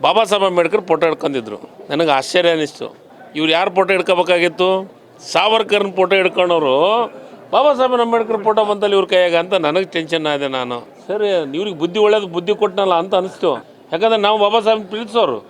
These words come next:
ಬಾಬಾ ಸಾಹೇಬನ್ನ ಅಧೀನದೊಳಗ ಅವ್ರು ಬಂದ್, ಬರ್ದಂಥ ಸಂವಿಧಾನದೊಳಗೆ ಜೀವನ ಮಾಡೋಂಥವ್ರು ನಾವು.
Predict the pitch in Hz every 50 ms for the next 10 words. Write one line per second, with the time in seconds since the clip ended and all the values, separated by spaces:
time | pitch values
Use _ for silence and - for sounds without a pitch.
0 | - - - 135 160 190 202 220 208 202 214 208 214 214 220 226 240 247 247 -
1 | - - - - - 147 170 220 226 220 220 220 220 220 208 220 226 226 214 208
2 | 196 185 180 185 185 185 170 165 175 185 190 202 208 196 202 220 226 233 240 240
3 | - - - - - - - - - - - - 165 185 220 233 247 247 240 240
4 | 233 226 208 185 208 214 214 208 202 196 185 175 165 156 170 156 143 139 123 104
5 | 95